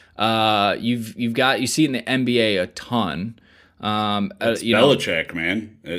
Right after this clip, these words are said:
Speaker 2: that's what Belichick does to every team. Take away your best player. Like,
Speaker 1: we did it by chopping him down today. You know, you wear little shin pads, you wear old boots. We're gonna just <laughs> kick you around the park a little bit. It was good to see Chelsea do something like that, because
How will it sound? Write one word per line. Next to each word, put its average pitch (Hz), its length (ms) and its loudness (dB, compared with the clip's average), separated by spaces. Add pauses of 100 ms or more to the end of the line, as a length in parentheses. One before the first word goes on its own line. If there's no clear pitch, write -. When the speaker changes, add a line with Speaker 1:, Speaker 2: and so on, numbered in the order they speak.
Speaker 2:
that's 90 240 -6
what 101 140 -4
Belichick 104 480 2
does 90 240 -2
to 90 60 -2
every 92 300 2
team. 90 380 0
Take 87 200 -2
away 92 180 2
your 90 100 2
best - 420 -4
player. 80 560 -4
Like, 80 320 -10
Speaker 1:
we 135 220 0
did 117 240 0
it 113 120 0
by 127 200 0
chopping 117 600 -2
him 147 180 0
down 185 260 2
today. 69 320 -4 (120)
You 110 140 -4
know, 110 140 0
you 123 180 0
wear 120 200 4
little 151 180 4
shin 110 300 0
pads, 110 500 0
you 110 140 -4
wear 120 180 2
old 151 160 2
boots. 104 320 -4
We're 117 100 -4
gonna 127 200 0
just 147 260 -6
<laughs> - 0 -
kick 110 240 -4
you 123 80 2
around 117 160 0
the 151 80 -2
park 233 320 2
a 190 40 0
little 110 200 2
bit. 87 300 -2 (460)
It 160 80 4
was 160 180 8
good 165 400 6
to 185 100 4
see 180 240 0
Chelsea 151 440 2
do 135 340 2
something 113 400 -2
like 95 160 -4
that, 95 200 0
because 113 380 0